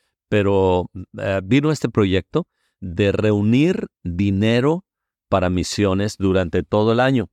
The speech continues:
Entonces, lo que hicimos fue, en, en estos envases de, de refresco, de, de un litro, me parece que son, o algo así,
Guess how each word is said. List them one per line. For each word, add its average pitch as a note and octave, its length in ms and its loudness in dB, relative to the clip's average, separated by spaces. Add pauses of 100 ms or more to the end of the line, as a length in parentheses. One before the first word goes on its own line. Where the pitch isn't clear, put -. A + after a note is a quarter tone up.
(140)
Entonces, A2 420 0
lo A2 80 2
que F#2+ 140 0
hicimos A#2 420 0
fue, G#2 400 0 (380)
en, F#2 440 -2
en G2+ 220 0
estos C3 360 0
envases A2+ 540 0
de, E2+ 440 0
de F2 140 0
refresco, G2+ 720 -2 (160)
de, D2+ 800 -4 (180)
de A1 400 -20 (880)
un G2+ 260 2
litro, G2 460 2
me E2+ 120 0
parece D#2+ 380 -2
que E2+ 120 -2
son, E2+ 420 -2
o C2 340 -4
algo G#2 260 0
así, F2 300 -2